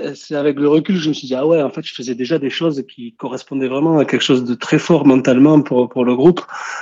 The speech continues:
Euh, et du coup, c'est plutôt ma casquette d'entraîneur et pas de préparateur physique, mais plutôt qui dit, « Non, non, euh, là, il y a vraiment, euh, comme, euh, si on veut, si on peut et si on veut, euh, mettre de la qualité dans un staff,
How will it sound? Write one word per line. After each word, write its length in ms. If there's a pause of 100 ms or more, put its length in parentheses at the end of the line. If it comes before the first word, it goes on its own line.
(160)
Euh, 340 (760)
et 380 (120)
du 160
coup, 120 (540)
c'est 180
plutôt 220
ma 120
casquette 320
d'entraîneur 460
et 80
pas 80
de 60
préparateur 520
physique, 360
mais 80
plutôt 240
qui 160
dit, « 260
Non, 160
non, 280 (120)
euh, 160
là, 160
il 60
y 40
a 60
vraiment, 300
euh, 280
comme, 220
euh, 300 (600)
si 300
on 160
veut, 500
si 220
on 140
peut 320
et 40
si 160
on 160
veut, 300 (500)
euh, 720
mettre 220
de 80
la 140
qualité 360
dans 220
un 60
staff, 260